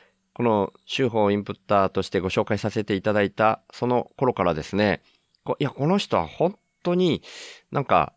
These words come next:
嘘がつけない人っていうか、本当に思ってることしかやらないし言わないみたいな感じの人なんだっていう風に気づいたっていうところがあるので、まあ、そのさっきの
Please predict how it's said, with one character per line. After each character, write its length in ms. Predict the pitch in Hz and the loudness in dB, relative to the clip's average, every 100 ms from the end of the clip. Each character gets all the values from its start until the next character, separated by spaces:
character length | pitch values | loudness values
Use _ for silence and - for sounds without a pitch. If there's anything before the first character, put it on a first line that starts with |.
| _ | _
嘘 220 | - 175 | -4 0
が 100 | 147 104 | 0 0
つ 100 | - | 0
け 100 | 135 | 0
な 100 | 101 | 2
い 60 | |
人 200 | 80 - | 0 -4
っ 40 | 85 | -6
て 160 | - | -4
い 40 | 82 | -6
う 80 | 76 | -2
か、 320 | 87 71 - _ | 0 -2 -4 _
本 220 | _ 180 202 | _ -2 0
当 180 | 185 | 0
に 80 | 175 | 2
思 160 | 151 160 | 2 0
っ 20 | |
て 160 | - 110 | 0 -2
る 80 | 92 | 0
こ 100 | 117 | -2
と 80 | 101 | -4
し 120 | - | 0
か 300 | 147 123 - _ - | 2 2 0 _ -4
や 140 | 92 | 0
ら 120 | 113 | 2
な 120 | 135 131 | 2 0
い 60 | |
し 180 | - 76 | -2 -2
言 120 | 92 | -2
わ 100 | 104 | 0
な 100 | 117 | 2
い 60 | 104 | 0
み 100 | 87 | 0
た 120 | 85 | 0
い 60 | 73 | -2
な 120 | 71 | -4
感 220 | 101 107 | -4 -2
じ 100 | 101 | -2
の 60 | 101 | -4
人 200 | - 110 | -2 0
な 100 | 87 | 0
ん 80 | |
だ 120 | 80 80 | 0 -2
っ 80 | - _ | -4 _
て 60 | - | -4
い 40 | |
う 80 | 87 | -4
風 240 | 85 107 98 | -2 -2 0
に 260 | 110 104 - - - - | 2 0 -4 -20 -20 -8
気 140 | 117 | -4
づ 120 | 113 | -2
い 80 | 135 | -2
た 140 | 95 82 | -2 -4
っ 60 | |
て 140 | - 85 | -4 -12
い 20 | |
う 20 | |
と 100 | - | -6
こ 80 | 95 | -4
ろ 80 | 80 | -2
が 120 | 82 | -2
あ 60 | |
る 100 | 104 | 0
の 140 | 90 73 | -2 0
で、 320 | 98 95 78 _ _ _ _ | 2 2 0 _ _ _ _
ま 140 | - 110 | -2 -2
あ、 40 | |
そ 120 | 117 | 0
の 80 | 104 | -2
さ 120 | 123 | -2
っ 80 | 120 | -4
き 120 | 98 | -2
の 200 | 95 82 | -2 -2